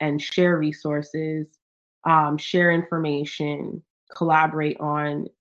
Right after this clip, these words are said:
initiatives that help to close the digital divide and increase adoption. Um, at the same time, we also want those people to be able to share the in-, what they know with people that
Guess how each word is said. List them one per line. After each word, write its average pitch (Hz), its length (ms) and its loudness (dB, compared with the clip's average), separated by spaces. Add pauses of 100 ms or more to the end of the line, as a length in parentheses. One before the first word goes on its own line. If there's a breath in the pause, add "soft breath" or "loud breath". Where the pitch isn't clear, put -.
initiatives 143 960 -4 (360)
that 147 440 -2 (120)
help - 340 -2
to 147 100 -4
close 151 460 -2
the 147 80 -6
digital 143 460 -8
divide 139 680 -2
and 151 120 -4
increase 151 400 -6
adoption. 185 760 -2 (520)
Um, 160 240 2
at 180 140 0
the 170 100 -2
same 165 280 -4
time, 151 400 0
we 160 120 0
also 165 420 -2
want 151 320 -2
those 160 340 0
people 156 680 -6
to 156 100 -4
be 151 160 2
able 151 200 0
to 156 120 -6
share 151 420 -2
the 143 180 -4
in-, 151 140 -2 (120)
what 147 180 -4
they 156 180 4
know 156 480 2 (300)
with 160 180 0
people 156 400 0
that 139 280 -2